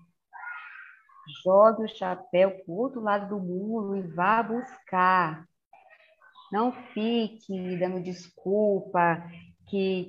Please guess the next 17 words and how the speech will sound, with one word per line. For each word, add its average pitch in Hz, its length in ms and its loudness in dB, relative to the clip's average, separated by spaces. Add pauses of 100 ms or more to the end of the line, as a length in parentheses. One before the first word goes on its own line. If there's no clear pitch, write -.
que, 170 520 -2
porque 170 260 -8
você 175 320 -2
não, 175 260 0
não 170 300 -4
tem 185 1000 -2
estratégia 175 880 4
ou 170 80 0
não 185 140 -4
tem 170 260 -4 (160)
tempo, 202 440 -2
porque - 180 -8
a 185 340 4
maioria 202 340 -2
da 185 100 0
desculpa - 520 -12
da, 165 120 -4